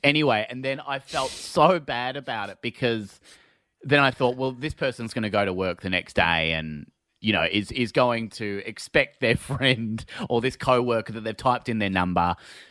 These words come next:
and they're expecting that person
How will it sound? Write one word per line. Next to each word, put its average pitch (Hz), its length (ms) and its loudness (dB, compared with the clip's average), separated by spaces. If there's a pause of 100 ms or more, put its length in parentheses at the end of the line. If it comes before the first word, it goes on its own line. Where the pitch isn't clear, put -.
(200)
and 123 200 0
they're 120 160 2
expecting 117 680 -6
that 92 240 0
person 87 760 -6